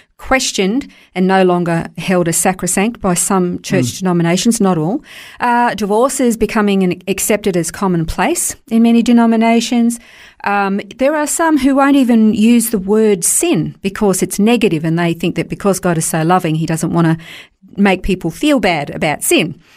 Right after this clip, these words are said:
Speaker 1: Where once no church leader would ever have questioned God as being absolute creator, and now evolution is being accepted as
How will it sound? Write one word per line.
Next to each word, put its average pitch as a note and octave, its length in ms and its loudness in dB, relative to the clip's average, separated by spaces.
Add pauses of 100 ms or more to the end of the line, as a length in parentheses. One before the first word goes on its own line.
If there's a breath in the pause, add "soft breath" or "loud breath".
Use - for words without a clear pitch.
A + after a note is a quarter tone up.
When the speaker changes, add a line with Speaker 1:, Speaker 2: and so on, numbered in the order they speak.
Speaker 1:
Where A3 380 0
once A3+ 340 0
no A#3 600 2
church - 540 -2
leader G3 500 0 (240)
would G3+ 160 -2 (120)
ever B3+ 220 2
have F#3+ 260 -8
questioned E3 760 -4
God G3+ 240 2
as F3+ 120 -2
being E3+ 360 -2
absolute F#3 560 -2
creator, F#3 640 0 (360 soft breath)
and G3+ 140 -2
now G3+ 200 2
evolution F#3+ 580 2
is F3+ 160 0
being E3 340 0
accepted F3 640 -2
as E3+ 600 0